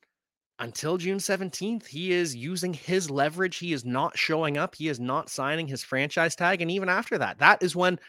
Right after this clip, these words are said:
the decisions will be made when he will sign his franchise tag, when he will report, when Saquon Barkley will participate. But those decisions won't be made until July seventeenth.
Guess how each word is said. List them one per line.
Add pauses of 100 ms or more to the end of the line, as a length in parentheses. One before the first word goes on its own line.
(180)
the
decisions
will
be
made (720)
when (260)
he
will
sign
his
franchise
tag, (1040)
when (160)
he
will
report,
when (100)
Saquon
Barkley (260)
will
participate. (1120)
But
those
decisions
won't
be
made
until
July
seventeenth.